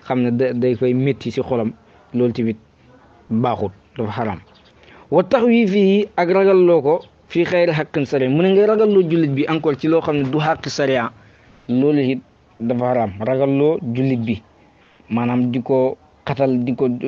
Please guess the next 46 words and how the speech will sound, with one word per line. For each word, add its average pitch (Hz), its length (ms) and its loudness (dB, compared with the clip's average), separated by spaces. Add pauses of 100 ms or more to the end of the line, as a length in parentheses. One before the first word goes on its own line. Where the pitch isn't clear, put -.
(160)
teg 123 220 -2
ay 131 140 2
loo 135 140 0
xam 127 180 -2
ne 123 60 0
da-, 127 200 0
da-, 131 220 -2
dafay 131 360 -2
ragal 131 260 0
ba 131 120 2
nga 139 80 -2
xam 147 140 -2
ne 131 100 0
du 143 100 2
amati 156 280 -2 (100)
xel 170 160 2
mu 165 120 2
dal, 139 280 0 (840)
fu 156 80 0
mu 156 100 2
toll 160 280 4
di 143 100 2
ragal, 143 360 2 (840)
loolu 120 200 0
moom 120 220 0
wax 113 140 -4
dëgg 127 180 -4
Yàlla 117 340 0 (200)
lu 113 180 -2
bon 110 260 -2
a 107 60 -2
bon 104 240 -4
la, 104 120 -6
moom 110 240 -4
tamit 101 240 -6 (380)
jar 110 220 -2
na 104 80 -4
bàyyi 117 260 -2
xel. 95 160 -6 (520)
Waaye 139 180 2
mu 160 120 2
ne 156 120 0
ci 156 140 -4
loo 160 160 4
xam 147 180 -2
ne 135 80 0